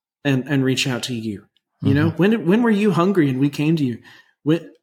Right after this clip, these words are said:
Speaker 1: when were you thirsty?" Talk about humility on behalf of the righteous, right? They're, they're gonna answer and say, "Lord, you know, <laughs> that sounds really good, but when did that happen? We don't know."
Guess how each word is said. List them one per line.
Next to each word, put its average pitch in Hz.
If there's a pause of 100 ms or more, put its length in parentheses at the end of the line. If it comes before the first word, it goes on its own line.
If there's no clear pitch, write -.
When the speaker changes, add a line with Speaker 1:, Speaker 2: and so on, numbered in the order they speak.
Speaker 1:
when 175
were 202
you 180
thirsty?" 165 (260)
Talk 147
about 123
humility 127 (160)
on 113 (600)
behalf 117
of 110
the 110
righteous, 120
right? 107 (920)
They're, 151
they're 160
gonna 175
answer 175
and 165
say, 170
"Lord, 170 (560)
you 139
know, 139 (120)
<laughs> -
that 143
sounds 185
really 180
good, 165 (920)
but 139
when 156
did 185
that 190
happen? 131
We 139
don't 160
know." 220